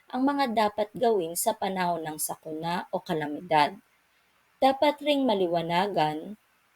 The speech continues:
sa bawat sektor ng lipunan ang kanilang gagawin upang magkaroon ng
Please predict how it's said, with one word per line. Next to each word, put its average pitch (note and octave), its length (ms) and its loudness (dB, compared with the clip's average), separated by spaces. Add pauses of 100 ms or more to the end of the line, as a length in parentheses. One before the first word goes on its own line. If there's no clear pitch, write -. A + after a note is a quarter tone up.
(180)
sa - 240 2
bawat G3 400 4
sektor E3+ 560 0
ng F3 240 -4
lipunan E3+ 720 -4 (400)
ang C4+ 160 -2
kanilang C#4+ 480 0
gagawin F3+ 800 -2
upang C#4 320 0
magkaroon A#3 640 -2
ng F3 100 -6